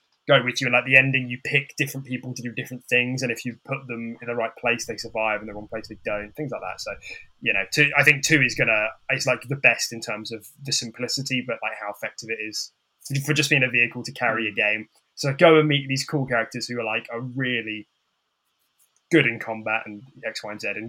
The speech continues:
Speaker 1: and obviously they have their own abilities and stuff as well. So, yeah, but that, that's been me. Um,
Speaker 2: It is cool.
Speaker 1: still loving it. Still loving it.
Speaker 2: Nice, nice.
Speaker 1: Awesome. I, um,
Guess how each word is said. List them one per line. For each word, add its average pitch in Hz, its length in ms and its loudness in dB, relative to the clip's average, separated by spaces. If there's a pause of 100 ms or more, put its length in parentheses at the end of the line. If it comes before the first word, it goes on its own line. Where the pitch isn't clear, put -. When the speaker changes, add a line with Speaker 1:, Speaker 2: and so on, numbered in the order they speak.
(180)
Speaker 1:
and 147 100 4
obviously 156 160 6
they 143 100 10
have 143 120 6
their 135 100 2
own 127 60 0
abilities 143 380 -2
and - 60 -20
stuff 151 160 -12
as 117 100 -20
well. 101 180 -10
So, - 120 -14 (720)
yeah, 104 160 -4 (800)
but 170 80 6
that, 156 160 6
that's 147 180 6
been 135 160 4
me. 95 140 -8 (120)
Um, 110 260 -4
Speaker 2:
It 104 60 -16
is 104 120 -18
cool. 113 140 -4
Speaker 1:
still 123 200 0
loving 101 220 -2
it. 98 80 -8 (120)
Still 107 480 -6
loving 85 200 -10
it. 87 80 -18 (1700)
Speaker 2:
Nice, 170 440 -14 (400)
nice. - 360 -16 (140)
Speaker 1:
Awesome. 294 500 0
I, 180 240 8
um, 190 240 4